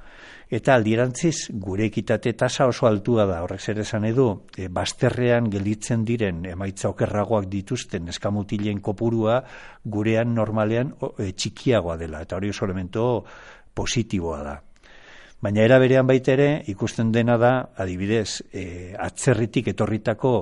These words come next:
neskamutilen edo familia horietako neskamutilen emaitzak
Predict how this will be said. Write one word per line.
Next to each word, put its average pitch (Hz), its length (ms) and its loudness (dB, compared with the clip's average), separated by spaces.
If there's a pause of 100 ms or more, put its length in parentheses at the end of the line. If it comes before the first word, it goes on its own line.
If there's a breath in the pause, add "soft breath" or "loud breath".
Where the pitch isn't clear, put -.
(500 loud breath)
neskamutilen 101 1080 -2
edo 90 260 -4
familia 98 760 -2
horietako 95 420 -4
neskamutilen 98 840 -4
emaitzak 120 640 -2